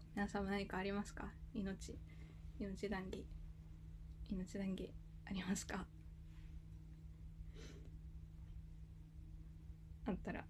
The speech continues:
あったら話し合おう。命について話し合おう。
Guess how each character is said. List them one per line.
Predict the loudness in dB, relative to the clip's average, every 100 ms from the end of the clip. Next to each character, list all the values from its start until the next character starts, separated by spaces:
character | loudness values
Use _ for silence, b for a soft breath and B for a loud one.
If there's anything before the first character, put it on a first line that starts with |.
| -6 -6 -6 -6 -4 0
あ | 0
っ |
た | 2 4
ら |
話 | 6 6 6
し | 6
合 | 6
お |
う。 | 4 -2 -6 -6 -6 2
命 | 4 6 6
に | 4 4
つ | 4
い |
て | 2
話 | 2 2 2
し | 0
合 |
お |
う。 | 0